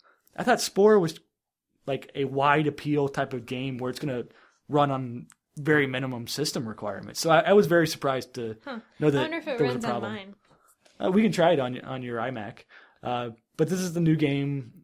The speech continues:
Speaker 1: Well, not quite the new game, but this is the creature creator tool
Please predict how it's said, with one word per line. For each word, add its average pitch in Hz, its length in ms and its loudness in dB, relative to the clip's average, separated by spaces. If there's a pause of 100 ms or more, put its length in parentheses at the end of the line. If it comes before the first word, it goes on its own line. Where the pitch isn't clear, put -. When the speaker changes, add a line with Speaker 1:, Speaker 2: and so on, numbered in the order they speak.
(120)
Speaker 1:
Well, 123 380 -4 (180)
not 147 200 -4
quite 139 300 -2
the 123 80 -8
new 123 240 -6
game, 107 440 -10
but 113 120 -10
this 123 160 -10
is 117 280 -10 (420)
the 113 420 -8 (120)
creature 156 480 -2
creator 120 580 -6
tool 110 640 -10